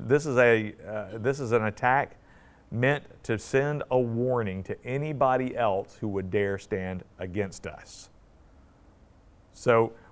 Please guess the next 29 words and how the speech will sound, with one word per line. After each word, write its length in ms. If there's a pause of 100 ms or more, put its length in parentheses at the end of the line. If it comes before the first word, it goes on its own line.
we're, 460
we're 240
gonna 240
make 300
an 100
example 1000 (920)
of 200
Gibeon 560 (880)
so 160
that 240
they 280
will 380
not 600 (440)
inspire 640
anybody 520
else 320 (260)
to 80
follow 640 (260)
God. 340
Now 140
that's, 380 (1000)
we 220
see 220
that 240
happening 360
on 140
a 60
geopolitical 880
level, 440